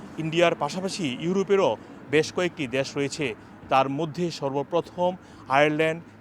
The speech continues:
স্পেন এবং নরওয়ের পাশাপাশি সর্বশেষ ফ্রান্স ফিলিস্তিনকে স্বাধীন রাষ্ট্র হিসাবে ঘোষণা দিয়েছে। জি সেভেনের মধ্যে ফ্রান্স প্রথমে ফিলিস্তিনকে স্বাধীন রাষ্ট্র হিসাবে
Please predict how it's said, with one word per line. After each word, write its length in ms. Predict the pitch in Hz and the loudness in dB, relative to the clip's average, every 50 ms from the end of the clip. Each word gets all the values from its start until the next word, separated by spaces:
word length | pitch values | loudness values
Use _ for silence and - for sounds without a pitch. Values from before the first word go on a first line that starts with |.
| - - | -18 -18
স্পেন 380 | - - - 147 151 156 156 160 170 180 - - - - - - - - - 135 | -6 -2 0 2 2 2 2 0 -2 -6 -12 -16 -20 -20 -20 -20 -14 -8 -6 -2
এবং 180 | 131 143 143 143 143 143 151 | 0 2 2 2 2 0 2
নরওয়ের 320 | 160 165 175 180 185 180 170 - | 4 4 4 4 2 0 0 -2
পাশাপাশি 400 | 147 143 131 175 190 185 - 190 143 - - | -4 -4 -4 -4 -6 -4 -2 -4 -4 -2 -2
সর্বশেষ 520 | 147 139 131 143 143 - - 196 175 143 - - - - - - - - - - - | -2 -2 -2 -4 -4 -2 0 2 2 2 0 -2 -14 -16 -16 -18 -18 -16 -16 -6 2
ফ্রান্স 360 | - 185 190 202 190 160 - - - - - - - - - - - - - - | 6 8 8 8 6 4 -2 -6 -10 -10 -10 -10 -10 -10 -10 -10 -10 -8 -6 -4
ফিলিস্তিনকে 760 | 190 190 196 185 - - 156 185 220 208 214 196 - 220 160 127 - | -2 -2 -2 -2 -4 -4 -4 -2 -2 -2 -2 -2 0 0 0 0 0
স্বাধীন 300 | - 131 147 139 175 180 151 147 147 | -2 -2 0 0 0 0 2 2 2
রাষ্ট্র 220 | 139 - - - 185 | 2 2 0 -4 -4
হিসাবে 240 | 165 - 185 180 175 131 107 - - - - - | -2 -2 0 2 2 0 0 -4 -10 -10 -6 -6
ঘোষণা 260 | 143 139 147 139 135 131 | -4 -2 0 0 0 2
দিয়েছে। 280 | 139 139 135 - 165 147 127 - - - - 113 - - - - - - 135 117 | 0 0 -2 0 -2 -2 -2 -2 -6 -8 -10 -10 -12 -12 -16 -20 -20 -16 -8 -4
জি 120 | 156 214 220 - - | -2 -2 -2 0 0
সেভেনের 420 | 180 160 156 170 170 175 175 175 170 156 165 | 0 0 0 0 -2 -2 -2 -2 -2 -2 -2
মধ্যে 300 | 185 165 - 190 185 156 123 117 113 107 101 - - - | -2 -2 -2 -2 0 0 0 -2 -4 -6 -8 -10 -4 0
ফ্রান্স 280 | 156 151 151 160 151 - - - - | 2 2 2 2 -2 -6 -12 -8 -6
প্রথমে 340 | 165 160 - 202 208 175 123 104 - - - - - - - | -6 -4 -4 -2 -2 -2 -2 -4 -6 -12 -20 -20 -20 -12 -6
ফিলিস্তিনকে 480 | 165 170 180 - - 220 202 180 196 147 120 - | -4 -4 -4 -4 -4 -6 -6 -4 -4 -4 -4 -4
স্বাধীন 280 | - 135 139 151 156 151 135 139 | -4 -4 -2 -2 -2 -2 -2 -2
রাষ্ট্র 200 | 139 - - 185 165 | -2 -4 -6 -6 -6
হিসাবে 260 | - 185 170 175 | -4 -4 -2 -2